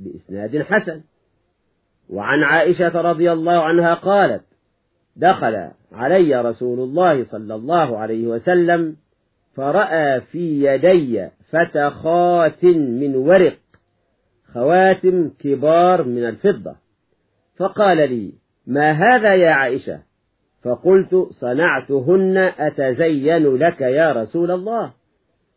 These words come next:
فقال: "أتؤدين زكاتهن؟" قلت: "لا"، أو "ما شاء الله". قال: "هي حسبك من النار". رواه أبو داود والدارقطني.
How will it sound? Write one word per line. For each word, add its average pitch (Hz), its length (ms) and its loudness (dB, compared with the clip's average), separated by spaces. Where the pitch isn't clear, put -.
فقال: 127 640 -2
"أتؤدين 117 760 -4
زكاتهن؟" 151 840 0
قلت: 139 240 -2
"لا"، 151 520 4
أو 95 140 -6
"ما 110 200 -4
شاء 165 300 0
الله". 175 480 -2
قال: 165 260 2
"هي 139 520 0
حسبك 131 640 -2
من 127 240 0
النار". 123 500 0
رواه 131 520 -2
أبو 120 200 -2
داود 156 640 4
والدارقطني. 120 1000 -4